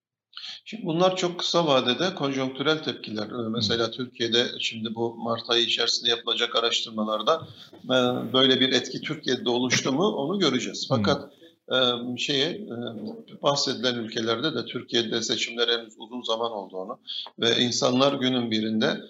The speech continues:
Speaker 1: artık şey, e, ayçiçek yağıyla, e, evinde şey yemeğine koyacağı ayçiçek yağıyla şey arasında, e, Türkiye'nin, e, uluslararası itibarını, güçlü lideri bilmem ne falan arasında tercih yapmak zorunda kalabilir. Şimdi bu, bu
Speaker 2: Hmm.
Speaker 1: tercih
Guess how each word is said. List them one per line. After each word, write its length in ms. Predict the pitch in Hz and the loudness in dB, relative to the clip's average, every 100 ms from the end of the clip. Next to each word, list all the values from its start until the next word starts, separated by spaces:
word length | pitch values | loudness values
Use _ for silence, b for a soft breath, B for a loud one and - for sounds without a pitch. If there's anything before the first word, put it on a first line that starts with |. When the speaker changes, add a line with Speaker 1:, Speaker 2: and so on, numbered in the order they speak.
| B - | B -4
Speaker 1:
artık 380 | 117 117 175 170 | -2 0 -2 0
şey, 340 | 143 120 98 | 2 2 0
e, 80 | 113 | -2
ayçiçek 600 | - 135 135 - 131 - | 2 2 2 0 -4 0
yağıyla, 580 | 123 139 131 123 170 - _ _ | 2 2 2 0 -4 -6 _ _
e, 60 | 113 113 110 117 120 131 | -8 -6 -6 -8 -4 -2
evinde 400 | 117 120 120 - | 0 0 0 -2
şey 200 | - 120 | -2 -2
yemeğine 420 | 117 113 117 113 | 0 0 0 -2
koyacağı 380 | 117 117 113 117 | -2 -2 0 2
ayçiçek 440 | 120 113 - 117 127 | 2 2 -4 -4 0
yağıyla 360 | 120 110 147 | 2 2 0
şey 240 | 151 135 113 | 0 0 0
arasında, 580 | 107 104 110 135 160 - _ - | 0 -2 0 -2 -2 -8 _ -6
e, 40 | 117 120 117 120 123 - 113 117 | -2 0 -2 -4 -4 -4 -4 -4
Türkiye'nin, 580 | 135 - 127 117 131 127 B B _ - | -6 -4 0 2 0 -4 B B _ -6
e, 60 | 117 117 113 113 | -4 -4 -6 -6
uluslararası 600 | - 113 - 139 120 - | -4 -2 2 4 4 2
itibarını, 640 | - 113 123 113 113 110 110 | 0 0 0 0 2 0 -2
güçlü 400 | 113 - 120 113 | -4 -4 -2 0
lideri 420 | 113 113 110 110 | 0 0 -2 -4
bilmem 400 | 110 107 113 113 | -6 -4 -6 -4
ne 100 | 120 | -2
falan 280 | 113 120 117 | 0 -2 -2
arasında 520 | 110 107 123 190 196 B - | 0 0 2 2 0 B -2
tercih 240 | 147 139 | 2 4
yapmak 320 | 147 143 160 156 | 4 4 0 2
zorunda 340 | 139 151 214 | 0 2 2
kalabilir. 420 | 156 135 127 104 | 4 4 2 -2
Şimdi 280 | - 113 110 | -4 -6 -6
bu, 200 | 127 - | -8 -6
bu 80 | 120 | -2
Speaker 2:
Hmm. 60 | |
Speaker 1:
tercih 360 | 101 123 123 | 0 2 0